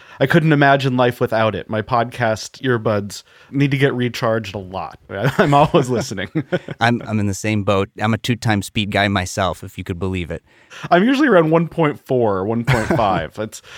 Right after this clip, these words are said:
Speaker 1: two X is tough. If, I commend you for being able to keep up with that. <laughs>
Speaker 2: Well, well, you know, it, it's harder for episodes like this that we're about to do because there's gonna be a lot of great content. And we're gonna talk about credit. And I know that your experience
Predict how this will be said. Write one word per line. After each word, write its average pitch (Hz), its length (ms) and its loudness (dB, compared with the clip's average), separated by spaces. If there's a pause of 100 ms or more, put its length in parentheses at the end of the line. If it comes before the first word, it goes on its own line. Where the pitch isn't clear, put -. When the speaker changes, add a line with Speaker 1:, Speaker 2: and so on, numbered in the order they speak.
(160)
Speaker 1:
two 208 240 4
X 185 220 2
is 147 140 0
tough. 151 380 2
If, 117 220 -6
I 143 260 4
commend 156 400 2
you 131 180 2
for 127 140 -4
being 131 200 0
able 120 160 -2
to 123 100 0
keep 123 200 -4
up 117 200 0
with 113 100 -6
that. 92 300 -4 (220)
<laughs> - 420 -4
Speaker 2:
Well, 127 320 2
well, 123 180 2
you 123 100 2
know, 113 120 2
it, 117 200 -2
it's 123 140 -6
harder 147 320 2
for 127 220 -2
episodes 117 500 -2
like 98 240 -2
this 120 200 0
that 104 140 -2
we're 107 120 2
about 95 300 0
to - 80 -8
do 90 180 -2
because 92 220 -6
there's 95 140 -2
gonna 107 200 0
be 101 100 0
a 101 80 2
lot 110 200 2
of 98 100 -6
great 101 380 -2
content. 101 560 -2
And 107 280 0 (180)
we're 104 120 -4
gonna 123 160 0
talk - 260 -2
about 175 220 0
credit. 104 400 0 (380)
And 107 400 0
I 104 80 -2
know 117 200 2
that 113 140 0
your 113 400 0 (140)
experience 120 760 -2